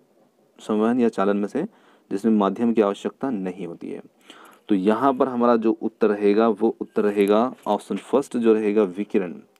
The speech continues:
इसमें ऊष्मा संचरण में इस विधि में माध्यम की आवश्यकता नहीं होती है, क्योंकि विकिरण जो होती है वो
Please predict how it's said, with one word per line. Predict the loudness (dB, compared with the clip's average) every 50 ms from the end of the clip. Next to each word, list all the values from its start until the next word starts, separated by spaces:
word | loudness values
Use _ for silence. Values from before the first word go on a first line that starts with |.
| _
इसमें | -8 -4 0 0 2 2 2 0 -4 _ _ _ -20 -20 -20 -20 -20 _ _ _ -4 0
ऊष्मा | 0 2 2 4 2 2
संचरण | 2 2 2 2 2 2 2
में | 2 2 2 0 0 -2 -8 _ -6
इस | -6 -4 0 0
विधि | 0 2 2 2
में | 2 2 2 0 0 -4 -6 _ _ -2
माध्यम | 0 0 0 0 -2 -2 -2
की | 2 2 2
आवश्यकता | 2 2 -2 -4 -6 -6 -4 -2 -2 -2 -2 -4 -8 _ _ _ -10
नहीं | -8 -6 -4 -4 -4 -4 -4 -6 -6
होती | -6 -8 -8 -10 -10
है, | -10 -10 -12 -14 -18 _ _
क्योंकि | -6 -6 -4 -2 -2 -2 -2 -4 -8 _ _ _ _ _ _ _ -6
विकिरण | 0 2 2 4 6 4 4 4 2 0 -2 -4
जो | -6 -10 -16 _ _ -2 0
होती | 0 2 2 4 6
है | 6 6
वो | 6 6 6 6 6 6 4 0